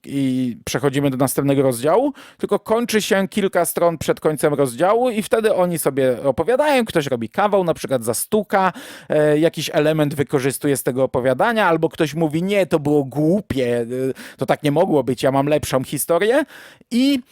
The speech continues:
następna osoba na koniec opowiadania zaczyna historię opowiadać.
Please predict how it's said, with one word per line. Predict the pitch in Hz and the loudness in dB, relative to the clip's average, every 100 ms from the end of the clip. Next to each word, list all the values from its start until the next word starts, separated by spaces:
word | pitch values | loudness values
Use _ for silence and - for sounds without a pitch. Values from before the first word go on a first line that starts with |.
| - - | -14 -2
następna | 175 180 226 233 - 214 | -2 0 0 0 0 0
osoba | 175 - 175 180 | 0 0 0 0
na | 165 | 0
koniec | - 165 156 | 0 -2 0
opowiadania | 156 156 143 143 147 143 | -2 0 0 2 2 2
zaczyna | 131 135 151 143 127 | 0 -2 0 0 0
historię | 151 123 139 135 131 | -6 -4 -2 2 2
opowiadać. | 131 135 117 131 135 254 - - | 0 -2 0 0 2 0 -2 -8